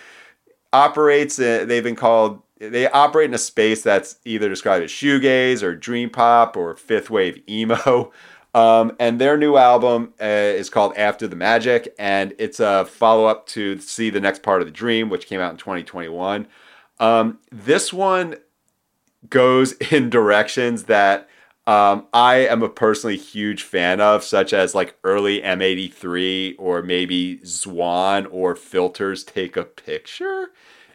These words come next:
Uh, some of it also sounds like Dunyan playing Jimmy Eat World's Clarity. Um,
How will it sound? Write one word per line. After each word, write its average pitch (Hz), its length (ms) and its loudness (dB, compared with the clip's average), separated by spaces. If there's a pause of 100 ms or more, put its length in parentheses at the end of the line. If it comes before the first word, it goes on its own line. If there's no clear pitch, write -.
(160)
Uh, 110 400 4
some 160 280 2
of 196 80 0
it 170 100 6
also 127 260 2
sounds 156 280 -2
like 131 200 -2
Dunyan 131 480 -2
playing 107 380 0
Jimmy 104 220 -6
Eat 107 100 -6
World's 98 280 -2
Clarity. 104 680 -4 (380)
Um, 139 400 4